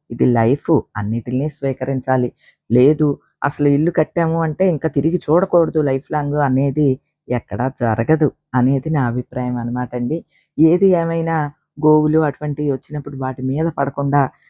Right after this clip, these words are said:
ఇట్లా, ఆ, కొంచెం జాగ్రత్తగా ఉండటం మాత్రం అవసరం అని నన్ను అనిపించింది. ఈ రేకుల గురించి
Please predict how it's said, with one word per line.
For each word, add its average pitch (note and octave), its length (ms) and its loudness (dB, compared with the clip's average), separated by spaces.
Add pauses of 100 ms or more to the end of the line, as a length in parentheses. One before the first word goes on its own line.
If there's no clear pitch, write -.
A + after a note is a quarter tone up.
(180)
ఇట్లా, D3 400 0 (120)
ఆ, C3 60 -2
కొంచెం C3+ 380 -6
జాగ్రత్తగా C3+ 580 -2
ఉండటం C3+ 440 -4
మాత్రం B2+ 540 -2 (420)
అవసరం C3+ 360 -2
అని C3+ 120 0
నన్ను B2+ 240 -2
అనిపించింది. B2+ 720 -4 (300)
ఈ E3 100 6
రేకుల D3+ 400 0
గురించి C#3+ 560 -4